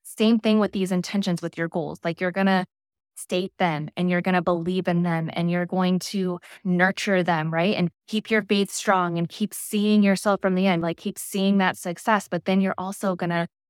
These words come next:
let go and surrender and let divine timing take over and, and trust and have that faith. Um, there was another thing that had come up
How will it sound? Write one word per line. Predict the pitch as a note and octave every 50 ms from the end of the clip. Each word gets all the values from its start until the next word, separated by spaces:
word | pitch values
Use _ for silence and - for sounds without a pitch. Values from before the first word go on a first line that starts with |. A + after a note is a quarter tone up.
| _ _ _
let | - E3+ D#3+ E3+ E3+ - - - _
go | - E3+ F3 G3 F#3 E3
and | - - E3 D#3+
surrender | - - D#3+ F#3 E3+ F3+ G3 F#3+ F3
and | D#3 E3 E3
let | D#3+ -
divine | - E3 D#3 E3 E3 E3 E3
timing | D#3+ - - E3 E3+ E3+ E3 E3 E3
take | - F3 D#3 - -
over | D#3+ E3+ E3 E3 D#3
and, | D#3 - D#3 D#3+ D#3+ D3 _ _ _ _ _
and | - E3 E3
trust | - - - - E3 C#3+ - - - - - - _ _ _ _
and | - D3+
have | E3 - - E3 E3
that | - E3+ - - _
faith. | _ F#3+ D#3 C#3+ F3+ - _ _ _ _ _ _ _ _ -
Um, | - F3 E3+ D#3+ D#3+ D#3 D3+ -
there | - G3
was | F#3+ F#3 F3+
another | F#3 F3+ F3+ F3+ F#3+ G3+ F#3+
thing | F3+ - F3+ F3+
that | F3 E3+ E3+
had | F3+ F3 E3 E3+
come | - - - F#3 F3 C#3 -
up | - E3+ E3 -